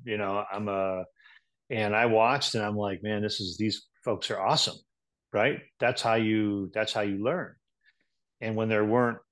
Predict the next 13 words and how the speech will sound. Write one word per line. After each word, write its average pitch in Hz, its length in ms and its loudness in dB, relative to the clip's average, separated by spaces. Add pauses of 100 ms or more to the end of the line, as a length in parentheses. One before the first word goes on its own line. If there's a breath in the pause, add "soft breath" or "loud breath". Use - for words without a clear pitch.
(420)
live 107 340 2
trials, 104 720 -2 (880)
and 101 160 -14
there 98 120 -6
weren't 107 200 -2
for - 140 -6
some 98 220 -8
time 95 240 -4
here 95 140 -4
in 92 80 -4
Michigan, 92 500 -4
I - 520 -16
think 101 140 -4